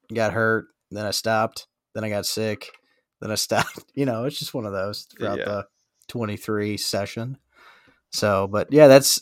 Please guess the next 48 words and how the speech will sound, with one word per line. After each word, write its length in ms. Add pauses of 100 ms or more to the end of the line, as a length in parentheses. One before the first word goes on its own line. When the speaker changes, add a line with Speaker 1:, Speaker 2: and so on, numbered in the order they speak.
(120)
Speaker 1:
yeah, 200
that's 260
the, 340 (720)
that's 160
the 100
goal, 400
is 140
to 100
get 180
back 260
into 160
shape. 400 (300)
Speaker 2:
That's 220
always 220
my 140
struggle 360
too. 160
It's 140
so 200
easy 420
to, 280 (420)
to 120
break 460
the 100
cycle 480
once 240
you've 100
started 440
it. 160 (500)
And 160
it's, 260 (440)
it 100
seems 220
like 80
it 80
gets 140
harder 360
every 200
time 320
to, 160
to 160
start 260
it 100
back 240
up 200
too, 240
doesn't 240
it? 140